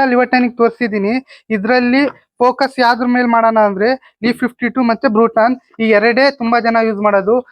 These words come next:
ಒಂದು ಲೀಫ್ ಫಿಫ್ಟಿ ಟೂ, ಒಂದು ಬ್ರೂಟಾನ್. ಇದು, ಇದನ್ನ ತುಂಬಾ ಜನ ಕುಡಿಸ್ತಾರೆ. ನಾನು ಇದು ನನ್ನ YouTube ಚಾನೆಲ್ ಅಲ್ಲಿ ಒಂದು ಪೋಲ್ ಹಾಕಿದ್ದೆ, ಯಾವ ಲಿವರ್ ಟಾನಿಕ್ ಕುಡಿಸಿದ್ರೆ ನಿಮಗೆ ರಿಸಲ್ಟ್ ಸಿಗ್ತಾ ಇದೆ ಅಂತ. ತುಂಬಾ ಜನ ಇದೆಯಲ್ಲ, ಬ್ರೂಟಾನಿಗೆ ಓಟ್ ಹಾಕಿದ್ದಾರೆ.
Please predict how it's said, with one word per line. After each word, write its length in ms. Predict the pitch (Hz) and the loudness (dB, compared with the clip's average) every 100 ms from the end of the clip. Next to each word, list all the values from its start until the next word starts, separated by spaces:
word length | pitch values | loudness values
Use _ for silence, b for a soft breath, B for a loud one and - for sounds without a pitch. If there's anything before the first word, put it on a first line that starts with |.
| b 226 | b -2
ಒಂದು 220 | 226 226 | 2 2
ಲೀಫ್ 200 | 233 - | 2 0
ಫಿಫ್ಟಿ 280 | 247 - 240 | -4 -2 0
ಟೂ, 140 | 277 | 2
ಒಂದು 300 | 277 233 226 | 2 2 0
ಬ್ರೂಟಾನ್. 440 | 196 233 226 208 190 b - | 2 2 2 0 -4 b -8
ಇದು, 360 | 208 240 240 | -2 2 2
ಇದನ್ನ 280 | 226 208 240 247 | 2 0 0 0
ತುಂಬಾ 200 | 220 233 | 0 0
ಜನ 160 | 226 233 | 0 -2
ಕುಡಿಸ್ತಾರೆ. 800 | 226 202 - 202 202 254 - - 214 | -4 -8 -2 0 2 0 -6 -12 -2
ನಾನು 400 | 220 233 254 240 | 0 2 2 2
ಇದು 200 | 214 233 | 2 0
ನನ್ನ 200 | 220 208 | 0 0
YouTube 280 | 233 247 - | -2 -4 -6
ಚಾನೆಲ್ 280 | 233 226 220 | -4 0 0
ಅಲ್ಲಿ 240 | 214 226 269 262 b 220 | 0 0 -4 -6 b -4
ಒಂದು 240 | 214 208 | -2 -4
ಪೋಲ್ 320 | - 240 247 | 0 0 2
ಹಾಕಿದ್ದೆ, 500 | 220 196 208 202 220 | -2 -4 -2 0 2
ಯಾವ 180 | 202 220 | 2 2
ಲಿವರ್ 220 | 220 226 214 | 0 -2 -2
ಟಾನಿಕ್ 240 | 214 214 | -4 -4
ಕುಡಿಸಿದ್ರೆ 460 | - 208 214 208 220 | -6 -6 -6 -4 -4
ನಿಮಗೆ 240 | 202 202 185 | -4 -4 -2
ರಿಸಲ್ಟ್ 240 | 190 214 | 0 -2
ಸಿಗ್ತಾ 300 | - 208 - | -4 -6 0
ಇದೆ 160 | 196 190 | 0 0
ಅಂತ. 220 | 180 165 190 220 B B - | -2 0 0 -2 B B -4
ತುಂಬಾ 240 | 220 240 | 0 2
ಜನ 180 | 233 233 226 | 0 0 0
ಇದೆಯಲ್ಲ, 340 | 214 208 226 214 | 2 2 2 0
ಬ್ರೂಟಾನಿಗೆ 720 | 190 226 226 220 220 220 233 | 0 -2 0 -2 -2 -2 0
ಓಟ್ 240 | 214 214 | 0 0
ಹಾಕಿದ್ದಾರೆ. 440 | 202 202 180 180 | -2 0 0 2